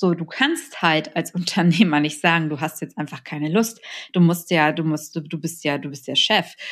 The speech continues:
Du, du musst, ähm, weitermachen. Und das Gleiche, du kannst auch, äh, sagen, nicht als, als Mutter, ähm, da, da braucht halt ein, dein kleines Kind, braucht dich halt, ne? Da kannst du auch nicht sagen,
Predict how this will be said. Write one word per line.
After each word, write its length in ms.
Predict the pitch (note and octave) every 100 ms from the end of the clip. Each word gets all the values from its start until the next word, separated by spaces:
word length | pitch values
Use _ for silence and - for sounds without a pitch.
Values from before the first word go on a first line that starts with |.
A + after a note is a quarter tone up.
| - -
Du, 180 | D#3+
du 120 | D3+ D#3
musst, 400 | D#3 F#3+ - -
ähm, 240 | D#3 D#3+
weitermachen. 640 | F3 D4 D4+ F#3 D3 - A2+
Und 100 | D3+
das 180 | C#3+
Gleiche, 280 | - D3 G3+
du 140 | E3+ E3
kannst 260 | E3+ E3+
auch, 140 | D#3+ -
äh, 280 | - -
sagen, 380 | E3 C#3+ D3+ D#3
nicht 240 | D#3 D#3 -
als, 240 | D3 C#3+
als 240 | - C#3+
Mutter, 540 | - A3 - A3 C3+ -
ähm, 220 | - D3+
da, 100 | D3
da 180 | D#3+ D#3+
braucht 460 | D3+ C#3 D#3+ E3+ -
halt 240 | D#3+ D#3+
ein, 300 | D3+ D3 D3+
dein 180 | C#3+ D3
kleines 460 | C#3+ D3 C#3+ C3+
Kind, 420 | - A#3 E3+ F3 -
braucht 380 | D#3+ B3 -
dich 220 | B3+ A#3 C#3+
halt, 260 | A#2+ A#2
ne? 100 | D#3
Da 120 | F3
kannst 340 | D#3+ F#3 F#3 -
du 100 | -
auch 160 | C#4+
nicht 220 | F4 C4+ -
sagen, 340 | C#3+ C#3 D3